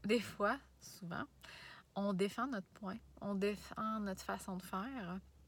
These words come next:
comme la meilleure, puis après ça, on change d'idée. Puis on a de l'air un peu fake. Euh, l'affaire, puis je pense que je vais donner quelques exemples après ça,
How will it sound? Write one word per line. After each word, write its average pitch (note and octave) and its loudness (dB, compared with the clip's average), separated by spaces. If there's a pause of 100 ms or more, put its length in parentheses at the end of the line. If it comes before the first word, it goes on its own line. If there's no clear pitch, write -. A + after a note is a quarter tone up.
(140)
comme G3 2
la F3 4
meilleure, F3 0
puis G3+ -2
après F3+ -4
ça, A3+ -10
on A3+ -6
change G3+ -8 (100)
d'idée. F3+ -2 (1600)
Puis - -12
on F#3 2
a F3+ 2
de E3 0
l'air G3+ -2
un F3+ 0
peu F3 -8
fake. - -12 (2000)
Euh, A#3 6 (1700)
l'affaire, A#3 6
puis - -6
je - -8
pense D4 0
que B3 -2
je G#3+ 0
vais F#3+ 2
donner G3 0
quelques A3 0
exemples G#3 0
après G3 -4
ça, A#3 -4